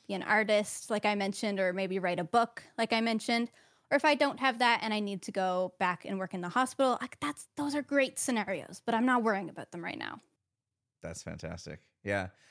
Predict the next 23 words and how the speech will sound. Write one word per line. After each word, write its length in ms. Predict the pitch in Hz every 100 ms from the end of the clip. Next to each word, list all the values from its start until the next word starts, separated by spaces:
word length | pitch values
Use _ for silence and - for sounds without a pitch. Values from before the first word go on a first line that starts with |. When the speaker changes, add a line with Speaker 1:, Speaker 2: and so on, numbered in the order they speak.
| -
Speaker 2:
No, 80 | 165
I 60 | 165
think 120 | 160
you're 100 | 131
right. 240 | 143 123
Like, 280 | 101 104 95 -
like, 140 | 98
constantly 480 | - 110 104 104 101
worrying 280 | 98 104 98
about 260 | 92 87 92
that 220 | 90 87
is 160 | 90
just 240 | - 90 -
going 320 | 92 90 92
to, 400 | - 95 92 87
um, 360 | 87 85 85 85 _ _
almost 300 | - 214 -
ruin 360 | 101 107 120 104
the, 380 | 95 90 87 -
the 100 | 90
moment, 400 | 87 98 87 -
right? 280 | 90 95 107
Like, 280 | 87 85 -